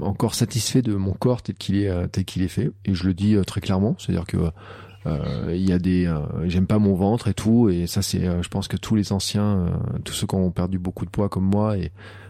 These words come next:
on a un petit peu ce souci-là de se dire comment est-ce qu'on peut redessiner un peu, euh, f-, bah, un peu, et un peu les abdos, un peu musculairement, et cetera. L'autre jour, j'avais une question aussi sur, euh, les pectoraux.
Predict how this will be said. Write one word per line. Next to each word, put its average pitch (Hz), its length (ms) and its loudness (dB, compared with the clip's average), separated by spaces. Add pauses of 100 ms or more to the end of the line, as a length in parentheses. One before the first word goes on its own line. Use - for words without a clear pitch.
(120)
on 92 160 2
a 92 60 4
un 95 60 4
petit - 160 -4
peu 104 120 0
ce 95 160 0
souci-là 104 420 0
de 139 60 -2
se - 100 -6
dire 95 160 0
comment 104 240 2
est-ce 101 80 0
qu'on 95 120 -2
peut - 100 -2
redessiner 95 420 0
un 95 160 2
peu, 104 380 0
euh, 85 400 -2
f-, - 180 -16 (360)
bah, 82 340 -2
un 90 80 -2
peu, 104 340 -2 (580)
et 90 100 0
un 90 100 2
peu 95 100 0
les 92 140 2
abdos, 117 400 4
un 104 60 0
peu 92 180 0
musculairement, 95 760 2
et 101 40 -2
cetera. 117 360 0
L'autre 120 140 2
jour, 104 80 0
j'avais 92 140 2
une 92 40 -2
question 104 340 -2
aussi 104 200 -4
sur, 95 200 -4
euh, 95 140 -2
les 95 80 0
pectoraux. 101 480 0